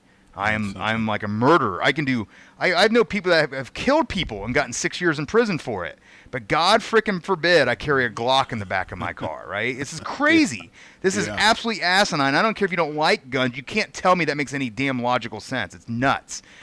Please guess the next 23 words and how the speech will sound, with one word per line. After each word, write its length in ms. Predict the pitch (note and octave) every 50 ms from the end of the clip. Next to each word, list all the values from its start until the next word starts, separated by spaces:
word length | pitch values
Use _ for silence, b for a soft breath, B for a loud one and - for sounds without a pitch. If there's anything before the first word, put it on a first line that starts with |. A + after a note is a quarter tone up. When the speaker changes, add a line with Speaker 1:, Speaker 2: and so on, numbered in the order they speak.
| B B2+
Speaker 2:
Right, 240 | A#2+ G2+ G2 G2 F#2+
Speaker 1:
But 80 | F2+ -
the 60 | -
guy 160 | D3+ E3 F3 G3+
Speaker 2:
right. 60 | G#3
Speaker 1:
ended 160 | G3 F#3+ F3
up 160 | E3+ C#3 B2+ B2
getting, 420 | D3+ D3+ D3 C#3+ C#3 C3+ C3 B2+
um, 380 | B2 A#2 A#2 A2+ G#2+ G2+ G2 F#2
he 60 | A2+ A#2+
got 140 | D#3 C3+
clemency 520 | - - D3+ D3+ F3 G3+ G3 - G3+ F#3+ F3+
at 140 | E3 C3+ -
first 320 | - C#3+ C#3+ C#3+ C3+ -
from 100 | - A2+
Christie, 640 | - - C#3 B2 - - - F#2 F2+ F2+ G2 A2 - B B B B B B
and 100 | B A2+
then 120 | B2 B2+ B2+
eventually 380 | A2+ G#2 C#3 C#3+ C3 - C3+
got 120 | A#2+ B2+ A2
a 40 |
full 240 | - - B2 A#2 G#2
pardon. 420 | - - G2 F#2 F2 E2 C#2+ -